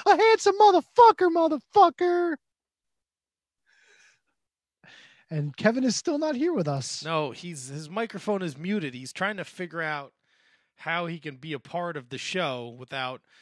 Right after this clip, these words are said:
Speaker 2: his computer catching fire and perhaps his basement. So he's a little preoccupied.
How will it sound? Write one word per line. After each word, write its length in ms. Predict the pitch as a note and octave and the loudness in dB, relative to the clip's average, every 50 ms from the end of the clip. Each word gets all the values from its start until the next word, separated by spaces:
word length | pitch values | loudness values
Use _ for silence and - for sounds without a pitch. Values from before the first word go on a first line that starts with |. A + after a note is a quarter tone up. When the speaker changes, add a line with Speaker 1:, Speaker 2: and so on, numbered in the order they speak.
| _ _ _ | _ _ _
Speaker 2:
his 180 | _ C#3+ A#2+ - | _ -20 -18 -16
computer 420 | C#3 B2 - - F#3 F3+ C3+ C#3 | -16 -16 -12 -10 -8 -8 -10 -12
catching 380 | B2 - C3 A#2+ - C3+ B2 - | -16 -16 -16 -16 -16 -18 -18 -18
fire 440 | - - B2 A2 A#2+ A#2+ A#2 A#2+ | -14 -12 -10 -10 -10 -10 -12 -14
and 460 | A#2 F#2 A#2 A#2+ A#2 A2+ A2+ A2+ A#2+ _ _ _ _ _ _ _ _ _ _ | -16 -16 -18 -20 -20 -20 -20 -20 -20 _ _ _ _ _ _ _ _ _ _
perhaps 480 | - - C3+ - D3 C#3+ C#3 - - - | -14 -14 -12 -8 -8 -8 -8 -10 -12 -16
his 100 | C3+ A#2 | -16 -16
basement. 500 | A2 - A#2+ B2 A#2+ - A#2 A2+ A2+ _ | -16 -14 -14 -14 -14 -18 -20 -20 _ _
So 420 | - - - A#2+ A#2 A2+ A#2 A#2 A2 | -20 -18 -18 -18 -18 -18 -20 -20 -20
he's 240 | B2 C3 B2 A#2+ B2+ _ _ - A#3 | -20 -20 -20 -20 -20 _ _ -20 -20
a 40 | D#3+ | -10
little 220 | D#3 F3 F#3+ G#3 | -6 -6 -6 -6
preoccupied. 880 | - - A3 G#3+ F#3+ D#3 D#3 - - D#3 - D3 D3+ D3+ E3+ G#3+ A3 | -6 -8 -4 -2 -2 -4 -4 -6 -14 -10 -8 -6 -4 -4 -6 -8 -12